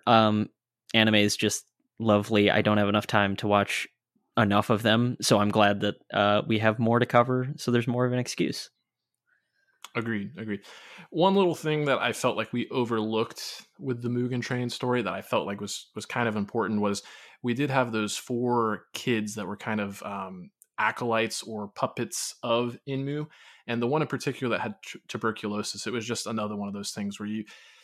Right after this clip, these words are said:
Speaker 2: it's, when you've got a character that's just so good and so altruistic like Tanjiro, sometimes it's a little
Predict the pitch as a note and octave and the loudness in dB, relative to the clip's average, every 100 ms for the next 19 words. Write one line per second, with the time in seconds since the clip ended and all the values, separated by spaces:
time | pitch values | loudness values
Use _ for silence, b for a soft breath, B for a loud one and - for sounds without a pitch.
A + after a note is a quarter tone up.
0 | B _ C3+ - - - _ _ - C3+ | B _ -6 -4 -6 -10 _ _ -8 -4
1 | B2+ C#3+ C#3+ - A#2+ A#2 - G2+ G2+ - | 0 0 0 2 2 2 -2 -4 -4 -6
2 | G#2 - - B2 A#2+ A2 A2 G#2+ G2+ - | -4 -2 0 0 0 0 -2 0 -2 -6
3 | - - B2 G#2+ A2 - G#2 G#2+ - G2+ | -10 -6 -2 -2 -2 -4 -6 -6 -8 -10
4 | G2+ - G#2+ G#2 G#2 G#2 G2+ A2+ G#2+ G#2+ | -10 -8 -6 -4 -4 -6 -6 -6 -4 -4
5 | G#2 G2+ G#2 G#2 G2+ | -4 -6 -8 -8 -8